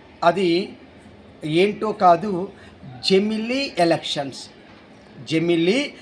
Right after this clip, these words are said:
ఎలక్షన్స్, వన్ నేషన్, వన్ ఎలక్షన్స్, వన్ నేషన్, వన్ ఎలక్షన్ అనే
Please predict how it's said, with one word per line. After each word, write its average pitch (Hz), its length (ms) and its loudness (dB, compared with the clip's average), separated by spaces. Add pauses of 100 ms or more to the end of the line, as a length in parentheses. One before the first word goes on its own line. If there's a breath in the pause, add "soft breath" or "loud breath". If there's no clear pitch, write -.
(120)
ఎలక్షన్స్, 156 520 -4 (320)
వన్ 175 360 2
నేషన్, 190 680 2 (760)
వన్ 180 260 4 (100)
ఎలక్షన్స్, 147 580 -2 (220)
వన్ 151 280 0
నేషన్, 202 520 2 (380 loud breath)
వన్ 165 280 4 (160)
ఎలక్షన్ 165 480 2 (120)
అనే 151 380 -2